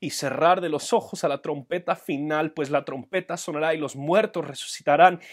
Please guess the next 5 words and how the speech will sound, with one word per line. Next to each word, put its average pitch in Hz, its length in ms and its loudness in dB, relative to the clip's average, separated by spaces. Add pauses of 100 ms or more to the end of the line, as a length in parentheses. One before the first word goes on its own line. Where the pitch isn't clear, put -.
(120)
incorruptibles 190 1200 0
y 151 40 -4
nosotros 143 580 -2
seremos 139 460 -6
transformados. 120 1300 -8